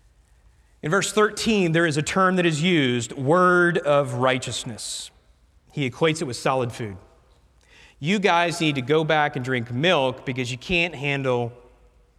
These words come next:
the word of righteousness," and he equates it to solid food. Now, let me bring out something interesting here. The answer to spiritual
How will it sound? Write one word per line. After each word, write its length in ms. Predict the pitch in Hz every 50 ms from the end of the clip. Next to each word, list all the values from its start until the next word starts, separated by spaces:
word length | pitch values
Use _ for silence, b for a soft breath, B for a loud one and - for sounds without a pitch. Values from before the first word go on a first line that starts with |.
| _ _ _ _
the 80 | - 127
word 300 | 113 120 127 139 139 135
of 100 | 123 113
righteousness," 760 | 120 120 117 117 113 117 104 - - 107 98 - - - -
and 80 | 107
he 120 | 110 117 107
equates 320 | - - 127 120 113 -
it 60 | 110 -
to 60 | 101
solid 360 | - - 113 104 104 104 90
food. 240 | - - 107 92 - - _ _ _ _ _ _ _ _ _ _ _ _ _ _ _ _ _ _ _ _ _ _ _ _
Now, 180 | - 131 - - - _ _ _ _ _ _ _
let 100 | - 165
me 80 | 190 214
bring 160 | 185 190 185
out 80 | 180 156
something 260 | - 175 156 143 135
interesting 400 | 135 131 - 143 - - 123 110
here. 220 | 104 120 113 98 - - _ _ _ _ _ _ b b b b b b b b _
The 180 | - 139 151 151 -
answer 580 | 160 165 185 214 214 208 - 214 208 208 208
to 220 | 202 208 - - 143
spiritual 720 | - - - - 185 180 180 170 - 185 175 170 165 147